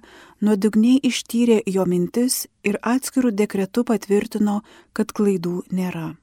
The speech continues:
Prancūzų kalba išėjo net trisdešimt šios knygos leidimų.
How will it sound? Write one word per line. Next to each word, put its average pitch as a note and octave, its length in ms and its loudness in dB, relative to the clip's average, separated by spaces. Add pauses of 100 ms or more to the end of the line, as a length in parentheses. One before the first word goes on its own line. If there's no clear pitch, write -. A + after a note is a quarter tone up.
(460)
Prancūzų C#4+ 560 2
kalba A#3+ 400 4
išėjo A#3+ 480 2
net G#3+ 220 2 (100)
trisdešimt B3 560 2
šios - 220 -6 (180)
knygos G3 460 -2 (100)
leidimų. E3+ 540 -4